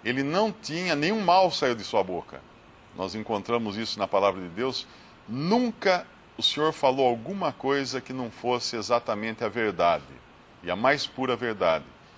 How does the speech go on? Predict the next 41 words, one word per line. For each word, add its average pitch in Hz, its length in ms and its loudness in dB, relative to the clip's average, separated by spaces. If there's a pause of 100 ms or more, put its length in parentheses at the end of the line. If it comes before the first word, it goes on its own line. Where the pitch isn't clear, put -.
(260)
Ele 110 160 -4
nunca 175 440 -2
falou 143 340 2
nada 143 480 2
que - 100 -18
fosse - 360 -6
pecado, 95 680 0
que 85 60 -16
fosse 101 680 -4 (400)
de - 80 -2
alguma 123 300 2
forma, 147 240 2
transgressão 127 760 -2 (200)
em 110 80 -12
palavras, 113 480 4
como 160 160 -8
nós 165 200 0
fazemos 151 320 0
todos 170 260 -6
os 120 140 -10
dias. 95 400 -8 (500)
Eh, 85 280 -2
eu 95 120 2
acho 110 240 4
que 123 80 -6
eu 123 40 -4
não 147 100 -4
termino 131 380 -2
um 180 100 -4
dia 123 340 0
sem 135 200 -4
ter 143 140 -4
falado 131 380 4
alguma 143 260 -2
coisa 135 340 -2
que 165 120 -10
não 135 140 -2
era 131 160 4
exatamente 139 460 -6
a 143 60 -2
verdade. 127 420 2